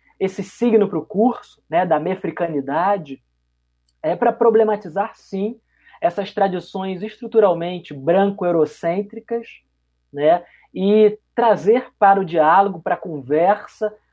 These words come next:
pra esse círculo, né, pra essa roda de saberes, pra essa ciranda, se vocês quiserem, é,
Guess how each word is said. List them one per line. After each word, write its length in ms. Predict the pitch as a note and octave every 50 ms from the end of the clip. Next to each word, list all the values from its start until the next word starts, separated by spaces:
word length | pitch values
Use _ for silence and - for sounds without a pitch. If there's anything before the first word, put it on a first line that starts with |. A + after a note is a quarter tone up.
| _ _
pra 160 | - F3 F3+
esse 220 | G3 G3+ G3 G3+ -
círculo, 920 | - - - - A3+ A#3+ C4 - - - - - C4 B3 B3+ C4 - _ _ _ _ _ _ _ _ _
né, 140 | D#3 E3
pra 160 | E3 - F#3 F#3
essa 200 | - - G3 D3
roda 500 | - - - C#3+ E3 F#3+ G3 F3+ E3+ E3
de 100 | D#3 D#3
saberes, 600 | - D#3+ C#3 B2+ B2+ C#3 D#3+ F3 F3+ F3+ D#3+ -
pra 120 | - D3+
essa 160 | D3+ - E3
ciranda, 760 | - - - F#3+ E3 D#3+ E3+ F#3+ G#3 G#3 G#3 G3 G#3 G#3 G#3 - _ _ _
se 120 | _ - D3+
vocês 300 | D3 D3 D3 D#3 D3+ -
quiserem, 640 | _ D3 C3 A#2+ B2+ C3+ C#3+ D#3 E3+ E3+ F3+ F3+ - _ _ _ _ _ _ _
é, 520 | - D3 D3+ D3+ D3+ D3+ D3+ D3 - -